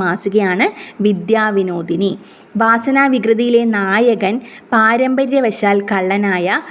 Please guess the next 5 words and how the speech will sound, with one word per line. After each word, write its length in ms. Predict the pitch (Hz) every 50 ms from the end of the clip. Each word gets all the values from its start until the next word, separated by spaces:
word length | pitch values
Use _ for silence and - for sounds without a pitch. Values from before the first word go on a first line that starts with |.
| - - - 226 208
ഇക്കണ്ട 400 | - - - 254 247 254 247 262 262 233 220
വാര്യക്കുറുപ്പാണ്. 840 | 196 185 180 185 226 233 233 208 202 165 - 165 147 151 147 - - 190 185
വാസനാവികൃതിയിലെ 960 | 180 185 190 - - 202 208 214 214 214 214 202 202 190 180 196 196 202 208 202 202
നായകൻ 420 | 196 180 190 190 180 190 240 349 415 - - - - - - -
പാരമ്പര്യവശാൽ 1040 | 214 208 208 214 220 233 233 233 233 240 233 220 240 233 226 214 208 - 208 214 269